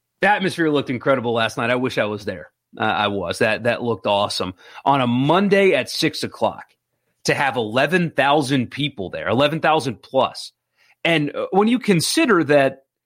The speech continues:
not everybody that goes to Mississippi State games lives in Starkville,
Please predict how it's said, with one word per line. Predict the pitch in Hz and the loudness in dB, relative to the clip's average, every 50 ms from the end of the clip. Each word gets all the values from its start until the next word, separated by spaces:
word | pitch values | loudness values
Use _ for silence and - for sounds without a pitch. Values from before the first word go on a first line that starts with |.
| _ _ _ _ _ _ _ _ _ _ _ _ _ _ _ _ _ _ _ _ _ _ _ _ _ _ _ _ _ _ _ - | _ _ _ _ _ _ _ _ _ _ _ _ _ _ _ _ _ _ _ _ _ _ _ _ _ _ _ _ _ _ _ 0
not | 139 135 151 180 214 247 240 - - - | 4 4 6 6 6 4 2 0 0 0
everybody | 196 220 190 202 190 170 139 151 143 139 139 135 | 0 0 0 0 -2 -2 0 2 2 2 2 2
that | 127 127 123 | 0 0 0
goes | 117 131 147 156 143 - | 0 0 0 0 0 -2
to | - | -2
Mississippi | 127 131 123 - 127 - - 117 117 107 | -2 -2 -2 -2 -4 -4 -4 -2 -2 -2
State | - 139 127 120 - | -2 -2 -2 -2 -2
games | 120 117 110 104 95 | -4 -4 -4 -4 -2
lives | 101 120 123 110 107 113 | 0 0 0 0 2 0
in | 110 101 | 0 0
Starkville, | 95 - 117 101 95 92 - - 98 73 - - | 0 0 0 0 0 -2 -4 -6 -6 -6 -6 -6